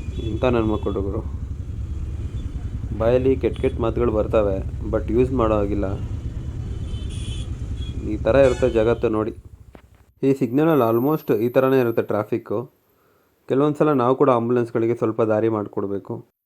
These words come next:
ಒಂದು ಸಲ ನಾನು ಆಂಬ್ಯುಲೆನ್ಸ್‌ಗೆ ದಾರಿ ಮಾಡಿರೋ ವಿಡಿಯೋಗಳು ಹಾಕಿರ್ತೀನಿ. ಕೆಲವೊಬ್ರು ಹೇಳ್ತೀರಾ, "ಏನು ಗುರು ನೀನು ವ್ಯೂಸ್‌ಗೋಸ್ಕರ ವಿಡಿಯೋ ಮಾಡಾಕ್ತೀಯ?" ಅಂತ. ಸಿ, ನಾವು ಅನುಭವಿಸಿರೋರು ಗೊತ್ತಾಗುತ್ತೆ. ಆ ಆಂಬ್ಯುಲೆನ್ಸ್‌ಗಳಿಗೆ ದಾರಿ ಸಿಗದೇ ಇದ್ದಾಗ,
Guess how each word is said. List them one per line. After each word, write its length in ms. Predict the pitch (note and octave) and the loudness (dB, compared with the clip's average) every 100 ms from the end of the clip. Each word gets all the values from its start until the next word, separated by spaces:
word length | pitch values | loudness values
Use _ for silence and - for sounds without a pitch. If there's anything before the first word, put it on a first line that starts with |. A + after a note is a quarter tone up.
| _ - | _ -8
ಒಂದು 80 | D#3+ | 0
ಸಲ 100 | D#3+ | 2
ನಾನು 260 | D#3 D3 | 4 4
ಆಂಬ್ಯುಲೆನ್ಸ್‌ಗೆ 580 | A#2 A#2 B2 B2 B2 B2 | 4 4 2 2 2 2
ದಾರಿ 220 | A2 A#2 | 2 2
ಮಾಡಿರೋ 360 | A#2 A2+ A2+ A2 | 2 4 2 2
ವಿಡಿಯೋಗಳು 340 | G#2+ A2+ A2 | 2 2 2
ಹಾಕಿರ್ತೀನಿ. 480 | G2+ - G#2+ G#2 G2+ | 0 -2 -6 -4 -4
ಕೆಲವೊಬ್ರು 340 | G#2 G#2+ A2 | -2 0 2
ಹೇಳ್ತೀರಾ, 520 | A2 G#2+ B2 - A2+ G2+ - _ _ _ - | 2 2 0 0 0 -2 -6 _ _ _ -2
"ಏನು 200 | B2 A#2+ | 0 2
ಗುರು 240 | A2+ A2+ | 4 2
ನೀನು 340 | A2 G#2+ G#2 | 2 0 -2
ವ್ಯೂಸ್‌ಗೋಸ್ಕರ 640 | G2+ A2+ A#2+ A#2 A2+ B2 A2 | 0 0 0 0 0 2 2
ವಿಡಿಯೋ 260 | G#2 G#2+ | 2 0
ಮಾಡಾಕ್ತೀಯ?" 440 | G#2+ G2+ G2 - G#2 | -2 -2 -6 -6 -6
ಅಂತ. 220 | G2+ G2 - _ _ _ _ | -6 -6 -10 _ _ _ _
ಸಿ, 300 | F3 - - _ - | -6 -6 -10 _ -10
ನಾವು 340 | A2 B2 D3 D3 | 0 4 6 6
ಅನುಭವಿಸಿರೋರು 600 | B2 C3+ D#3 D3+ C3+ C3 | 4 6 4 6 4 4
ಗೊತ್ತಾಗುತ್ತೆ. 560 | A#2 A2+ G#2+ G#2+ - | 4 2 0 0 -4
ಆ 320 | G2 - A2+ A2 | -4 -2 0 2
ಆಂಬ್ಯುಲೆನ್ಸ್‌ಗಳಿಗೆ 600 | A2+ B2 A#2 B2 A#2 A2+ | 2 0 0 0 0 2
ದಾರಿ 260 | G#2+ A2+ | 2 2
ಸಿಗದೇ 300 | A#2+ G#2+ A2+ | 0 -4 -2
ಇದ್ದಾಗ, 360 | G#2+ G2+ G2+ | -2 -2 -4